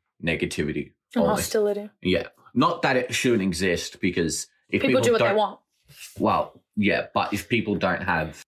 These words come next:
Speaker 1: friends or family to go to vent to, um, and they want to do that on the internet instead, that's fine. Um, but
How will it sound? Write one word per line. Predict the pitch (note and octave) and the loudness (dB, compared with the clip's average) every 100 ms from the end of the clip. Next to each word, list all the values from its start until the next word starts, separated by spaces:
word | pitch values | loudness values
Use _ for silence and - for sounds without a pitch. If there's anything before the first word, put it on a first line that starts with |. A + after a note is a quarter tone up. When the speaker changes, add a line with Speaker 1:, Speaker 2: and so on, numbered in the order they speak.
| _ _ - | _ _ -12
Speaker 1:
friends | - G2 F2+ | -2 0 2
or | F2 | 0
family | E2 D#2+ E2 E2 D2+ | 0 -2 -2 -4 -4
to | F2+ | -4
go | F2 D#2+ C#2+ | 0 0 0
to | - D2+ | -4 -4
vent | D#2 E2 - | -2 -2 -2
to, | - D2 C#2 _ _ _ _ - | -2 -2 -4 _ _ _ _ -2
um, | E2+ D#2 C#2 F2 | 0 0 -2 -2
and | E2 | -2
they | |
want | D#2+ D#2 | -2 -2
to | D#2 | 0
do | F2 | 0
that | D#2 C#2 | 0 -2
on | D2+ | -4
the | D2 | -6
internet | D2+ - D#2+ - | -6 -4 -4 -4
instead, | D2 - G#2+ F2 - | -8 -4 0 0 0
that's | - - | -4 -4
fine. | G#2+ E2+ C#2 - _ _ _ - - | 0 0 -2 -8 _ _ _ -14 -4
Um, | D2+ B1+ - - | -2 -2 -6 -6
but | - B1+ - | -4 -4 -6